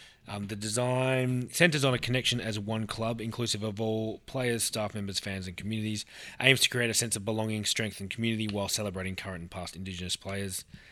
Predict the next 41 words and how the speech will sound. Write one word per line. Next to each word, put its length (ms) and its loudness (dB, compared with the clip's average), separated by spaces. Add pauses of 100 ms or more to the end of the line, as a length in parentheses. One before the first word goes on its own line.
(400)
The 80 -2
thin 200 8
white 220 10
lines 260 4
surrounding 360 4
the 60 -2
red 220 0
path 320 -2
of 80 -8
the 60 -8
Crows 320 -4
tracks, 520 -2
which 240 -4
represent 380 -4
the 60 -6
journey 240 -2
of 100 -6
players, 440 -4 (540)
was 300 -2
what 260 -4
resonated 540 2
most 380 0
for 240 -4
her. 240 0 (220)
The 100 -8
thin 240 2
lines 360 0
show 200 -2
the 60 -4
pathway 420 -4
from 200 -6
young 220 0
people 400 -4 (100)
to 100 -12
play 200 -6
football 400 -6
and 120 -10
follow 240 -6
in 220 -8
our 120 -8
footsteps. 640 -6